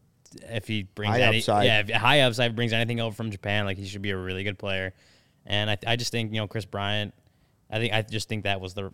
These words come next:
Speaker 1: I mean, I, I'm not gonna say it was the right time for that breakup, but it's just, like, there was, there, I, I don't know if he would have s-, re-signed in Chicago. I don't know if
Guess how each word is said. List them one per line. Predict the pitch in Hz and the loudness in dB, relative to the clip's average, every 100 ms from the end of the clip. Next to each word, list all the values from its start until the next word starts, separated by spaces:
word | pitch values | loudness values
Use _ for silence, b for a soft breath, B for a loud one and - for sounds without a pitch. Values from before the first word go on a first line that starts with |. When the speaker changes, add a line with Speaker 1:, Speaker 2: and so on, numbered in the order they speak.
| - | -8
Speaker 1:
I | |
mean, | 117 123 | -4 -4
I, | 135 139 117 | -4 -8 -6
I'm | 123 | -4
not | 123 | -2
gonna | 110 | -2
say | 110 | -2
it | |
was | 98 | -4
the | |
right | 95 101 | -2 -2
time | - 95 101 | -2 -4 -4
for | 95 | -6
that | 95 92 | -6 -6
breakup, | 85 95 104 117 | -4 -4 -2 -4
but | 98 | -4
it's | 98 | -8
just, | 95 - | -8 -6
like, | 95 - _ _ _ _ _ _ _ _ _ - _ _ - 127 | -8 -8 _ _ _ _ _ _ _ _ _ -20 _ _ -20 -8
there | 117 107 | -4 -2
was, | 101 98 - _ | -4 -8 -14 _
there, | - 135 131 | -6 -2 0
I, | 131 127 | 0 2
I | 147 | 4
don't | |
know | 135 | 4
if | 131 | 4
he | 131 | 4
would | 123 | 2
have | 101 | 0
s-, | - | -6
re-signed | 110 120 - 113 113 | 0 0 0 -2 -2
in | 98 | -4
Chicago. | 101 98 95 101 | -6 -4 -2 0
I | |
don't | 98 101 | 0 -2
know | 101 | -2
if | 101 | -4